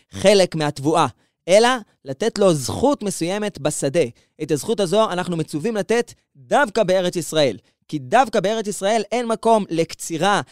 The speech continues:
לאכילה מהתבואה, וגם לא לבעלות פרטית שאין לה איזושהי זיקה למרחב הלאומי הכללי של העם בארצו.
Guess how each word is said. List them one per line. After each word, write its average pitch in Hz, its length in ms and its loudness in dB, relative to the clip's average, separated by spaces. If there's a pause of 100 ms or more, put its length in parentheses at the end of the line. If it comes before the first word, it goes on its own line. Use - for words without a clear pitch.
(160)
לאכילה 175 600 0
מהתבואה, 180 560 2
וגם 160 240 0
לא 233 160 4
לבעלות 185 580 2
פרטית 208 500 -6 (180)
שאין 196 280 -2
לה 208 180 0 (140)
איזושהי 214 440 0
זיקה 170 400 0 (260)
למרחב 156 720 0
הלאומי 165 500 0
הכללי 165 520 0 (220)
של 147 200 2
העם 147 480 -2
בארצו. 131 440 -2